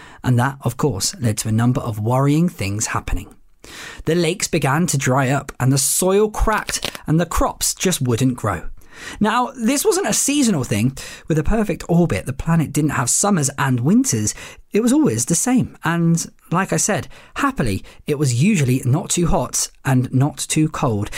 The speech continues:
It had been for thousands and millions of years, and so this was very puzzling. A grand assembly was called in the biggest city, and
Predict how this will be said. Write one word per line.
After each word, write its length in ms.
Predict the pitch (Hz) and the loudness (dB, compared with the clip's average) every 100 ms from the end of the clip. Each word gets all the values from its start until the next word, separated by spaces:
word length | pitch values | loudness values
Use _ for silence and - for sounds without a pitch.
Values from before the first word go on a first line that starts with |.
| - 214 | -2 0
It 100 | 214 | 0
had 360 | - 220 214 | 0 -2 0
been 200 | 165 151 | 0 0
for 140 | - - | -2 -4
thousands 720 | - 220 240 254 254 254 233 - | -2 0 2 4 4 4 2 -2
and 220 | 170 190 | 2 4
millions 400 | 196 196 196 190 | 4 4 2 2
of 200 | 185 160 | 2 2
years, 380 | 175 165 127 117 | 2 2 0 -2
and 320 | 156 170 165 | 0 2 2
so 220 | - 208 | 0 2
this 240 | 220 285 - | 2 0 0
was 120 | 190 | 0
very 280 | 143 127 143 | 2 0 0
puzzling. 480 | 233 269 240 107 - _ - | 0 0 -2 -4 -10 _ -6
A 80 | 170 | -2
grand 320 | 196 202 233 | 0 0 2
assembly 520 | 214 190 156 143 139 - - | 0 0 0 0 -2 -6 -4
was 140 | 147 | -2
called 320 | - 151 147 - | 2 2 2 0
in 120 | 117 | 0
the 80 | 117 | 0
biggest 360 | 139 127 - | 0 0 0
city, 340 | 107 - 87 - - - | -2 -4 -6 -8 -16 -4
and 200 | 139 165 | -2 -2